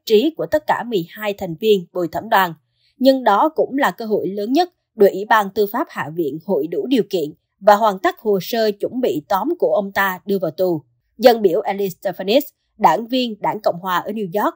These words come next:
và là lãnh đạo cấp thứ tư của đảng tại Hạ viện, đã cho biết, Irving Bragg đã nhận hơn một triệu đô la từ George Soros.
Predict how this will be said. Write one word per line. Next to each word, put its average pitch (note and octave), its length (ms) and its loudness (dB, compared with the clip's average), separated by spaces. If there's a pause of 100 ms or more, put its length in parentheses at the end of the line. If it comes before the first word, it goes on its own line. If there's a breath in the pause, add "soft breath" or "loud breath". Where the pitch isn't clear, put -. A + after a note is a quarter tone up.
và F#3+ 160 -2
là F3+ 160 -6
lãnh F3+ 220 -8
đạo A#3+ 220 -4
cấp D4+ 160 -2 (100)
thứ C4+ 200 -4
tư A3+ 200 2
của G3 120 -4
đảng F3 260 -4
tại D#3+ 180 -2
Hạ D#3+ 200 -14
viện, E3+ 220 -4 (220)
đã F#3+ 180 0
cho A3 140 -4
biết, B3+ 280 0 (500)
Irving G3+ 340 6 (100)
Bragg A3+ 220 0 (280)
đã G#3+ 100 8
nhận A#3 360 0
hơn A3 260 -8
một F#3+ 180 -2
triệu G3 160 -2
đô G3+ 80 -2
la G#3 260 4
từ F#3+ 180 -6
George F3+ 360 -2
Soros. G#3 280 2